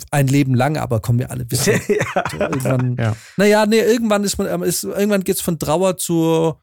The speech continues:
Speaker 1: zu, weißt du, zu Sentimentalität
Speaker 2: Ja.
Speaker 1: oder Nostalgie oder so. Irgendwann, also, weißt du, so, ähm,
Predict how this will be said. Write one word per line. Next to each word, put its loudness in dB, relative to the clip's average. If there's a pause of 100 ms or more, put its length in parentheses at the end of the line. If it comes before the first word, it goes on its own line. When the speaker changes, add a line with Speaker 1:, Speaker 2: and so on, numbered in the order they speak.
(300)
Speaker 1:
zu, -2
weißt 0
du, 0
zu -6 (760)
Sentimentalität 0
Speaker 2:
Ja. -2
Speaker 1:
oder 0
Nostalgie -2
oder 0
so. -2
Irgendwann, -2
also, -4
weißt 0
du, -6
so, -2 (580)
ähm, -4